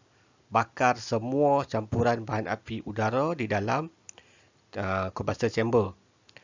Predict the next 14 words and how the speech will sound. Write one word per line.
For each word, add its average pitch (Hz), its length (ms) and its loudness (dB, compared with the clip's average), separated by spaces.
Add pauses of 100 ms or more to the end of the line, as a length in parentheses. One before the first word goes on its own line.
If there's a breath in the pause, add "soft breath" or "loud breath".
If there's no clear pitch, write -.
(240 loud breath)
Dan 110 320 0
yang 107 80 -2
ketiga 151 560 0
adalah 101 400 -2
untuk 101 320 -2
nak, 117 320 -2 (800 soft breath)
uh, 98 320 0
menyalakan 113 960 2
kita - 240 -6
punya, 107 720 -2 (720 soft breath)
uh, 92 640 -4
bahan 104 320 -2
api 101 240 -4
udara 107 320 2